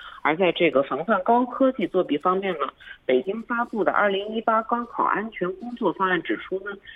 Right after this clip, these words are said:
将提前启动覆盖全市和局，局部这个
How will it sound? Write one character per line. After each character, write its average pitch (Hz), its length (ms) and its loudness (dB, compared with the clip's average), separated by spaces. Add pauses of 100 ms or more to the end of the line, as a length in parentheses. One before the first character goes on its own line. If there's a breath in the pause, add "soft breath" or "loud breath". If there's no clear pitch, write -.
(160 loud breath)
将 196 240 4
提 226 220 -2
前 202 300 2
启 - 160 -2
动 147 260 0
覆 - 200 -4
盖 147 180 2
全 131 300 -2
市 180 200 2
和 147 180 -2
局， - 160 2 (360)
局 - 180 2
部 156 240 4
这 113 200 0
个 62 200 0